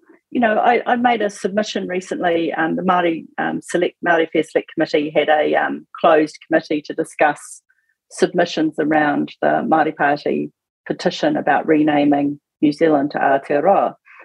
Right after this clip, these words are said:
And the committee invited eleven submitters. Um, we were told, you know, clearly that it was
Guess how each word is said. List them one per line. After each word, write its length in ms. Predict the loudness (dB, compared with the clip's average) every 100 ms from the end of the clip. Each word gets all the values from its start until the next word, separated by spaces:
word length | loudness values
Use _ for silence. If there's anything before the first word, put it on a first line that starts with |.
| _ _ _ _ 0
And 360 | 2 2 -2 0
the 240 | 2 2 -4
committee 400 | -2 -2 0 0
invited 580 | 0 2 2 0 -4 -4
eleven 460 | 0 0 2 0
submitters. 840 | -2 -6 0 2 2 0 -2 -2 -8 -14 -18 _ _ _ -4
Um, 380 | -2 0 0 -2 -2
we 140 | 0
were 100 | 0
told, 360 | 0 0 0 -4 _ -10
you 100 | -8
know, 100 | -6
clearly 300 | -2 0 0
that 140 | 0 0
it 100 | 0
was 200 | -2